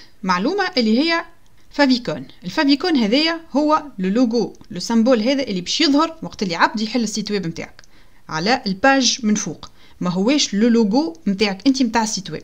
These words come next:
لا، لو لوغو الفوقاني بالكل اللي هو لهنا الازرق. كيف كيف نجم تختاروا عن طريق الأورديناتور متاعك، وإلا سيليكسيوني عن طريق الدرايف. مي ما ليك-، ما تظهر ليكون هذه كان كي يبدأ سيت ويب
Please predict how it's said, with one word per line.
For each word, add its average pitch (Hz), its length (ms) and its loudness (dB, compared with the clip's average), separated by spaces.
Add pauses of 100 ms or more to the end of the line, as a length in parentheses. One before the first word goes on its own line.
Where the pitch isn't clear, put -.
لا، 160 280 -6
لو 180 120 0
لوغو 190 480 0
الفوقاني 220 580 0
بالكل 185 300 -2
اللي 196 240 -4
هو 226 100 0
لهنا 190 220 -2
الازرق. - 380 -8 (360)
كيف 196 120 -6
كيف 285 280 0
نجم 202 160 0
تختاروا 190 440 -4 (180)
عن 214 160 2
طريق 208 340 -2
الأورديناتور 190 500 -4
متاعك، 233 320 -6 (320)
وإلا 196 240 -2
سيليكسيوني 208 560 -2
عن 160 140 -4
طريق 165 400 -8
الدرايف. 190 440 -2 (380)
مي 294 400 2
ما 262 160 -4
ليك-، 190 280 -2
ما 196 60 -4
تظهر 233 360 2
ليكون 180 300 0
هذه 170 420 -2 (320)
كان 285 260 2
كي 202 160 -8
يبدأ 196 180 -2
سيت 170 240 -8
ويب 269 160 0